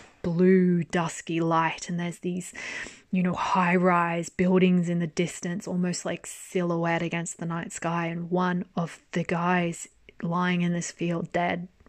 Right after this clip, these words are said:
wakes up and walks off. It is dark as fuck,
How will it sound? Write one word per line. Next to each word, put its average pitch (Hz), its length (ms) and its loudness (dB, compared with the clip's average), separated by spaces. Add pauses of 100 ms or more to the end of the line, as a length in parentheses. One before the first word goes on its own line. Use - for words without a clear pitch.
wakes 185 360 -6
up - 360 -4 (360)
and 165 180 -4
walks - 340 -8
off. - 380 -12 (540)
It 180 260 0
is 180 340 4 (360)
dark 165 580 4
as 170 300 -2
fuck, - 400 -4